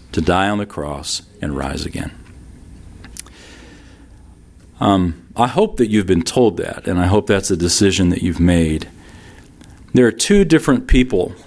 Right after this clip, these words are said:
that respond to that message. There are those that recognize their need, and in, in humility they accept it. And there are those that decide, "You know what? I don't need you to tell me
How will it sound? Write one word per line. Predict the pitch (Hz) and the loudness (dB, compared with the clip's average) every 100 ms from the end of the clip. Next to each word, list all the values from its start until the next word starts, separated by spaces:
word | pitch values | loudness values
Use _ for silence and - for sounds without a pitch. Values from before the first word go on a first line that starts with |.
| - - | -14 0
that | 110 | 0
respond | 107 98 - 113 110 101 | 2 -2 0 0 2 0
to | |
that | 90 87 | -2 -4
message. | 98 92 90 - - | -4 -6 -6 -8 -4
There | - 98 | 2 4
are | 92 | 4
those | 92 123 123 117 110 - | 4 6 6 4 0 0
that | 104 | 0
recognize | 107 120 120 117 110 104 101 | 2 2 0 -2 0 0 -2
their | 98 95 | -2 0
need, | 98 107 113 120 123 - - - | 2 4 4 2 -2 -12 -20 -12
and | 101 101 | -2 2
in, | 101 98 | 2 0
in | 110 104 | 0 0
humility | 92 101 101 104 110 104 | 2 2 4 4 4 2
they | 98 92 90 | 2 2 2
accept | 85 - 87 - | 0 -2 -2 0
it. | 101 - - - - - - | -2 -4 -20 -20 -20 -16 -2
And | 107 104 | 2 4
there | 110 101 | 4 4
are | 101 | 2
those | 104 123 120 113 | 4 4 4 2
that | 110 101 | 0 0
decide, | 101 - 110 101 98 95 107 | 0 0 2 2 0 0 0
"You | 110 | 2
know | 104 | 4
what? | 107 104 98 - _ _ _ _ _ | 4 2 -2 -14 _ _ _ _ _
I | 107 | -2
don't | 107 95 - | -2 -2 -4
need | 95 98 104 101 | -2 2 2 2
you | 92 87 | 2 2
to | 90 | 0
tell | - 98 | 0 -2
me | 87 - 90 | 0 -2 -6